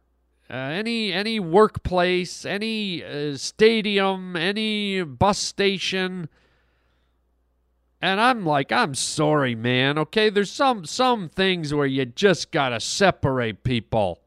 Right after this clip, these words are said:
And my point about there not being very, the, you know, all that many transgendered people, it's, it's, it's down to this mentality where is the rest of the country supposed to bow down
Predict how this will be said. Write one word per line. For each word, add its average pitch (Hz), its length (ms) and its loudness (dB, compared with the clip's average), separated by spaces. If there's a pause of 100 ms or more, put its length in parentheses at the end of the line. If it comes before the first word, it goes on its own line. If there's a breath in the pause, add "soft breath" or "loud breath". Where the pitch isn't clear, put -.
(1300)
And 185 140 0
my 196 140 2
point 247 340 6
about 196 240 2
there 175 120 0
not 190 360 0
being 165 240 -2
very, 180 440 2
the, 147 220 -4
you 160 120 -6
know, 165 140 2
all 170 300 4
that 175 220 2
many 165 240 -2
transgendered 165 880 -2
people, 190 440 2
it's, 190 200 -2
it's, 175 220 -6
it's 170 240 -6
down 233 340 0
to 247 80 -2
this 196 220 0
mentality 190 800 0
where 180 340 2 (300 loud breath)
is 170 240 -2
the 185 120 4
rest 214 400 2
of 254 80 -2
the 214 60 4
country 214 680 -2
supposed - 560 0
to 190 360 2 (1300)
bow 208 500 4
down 202 720 2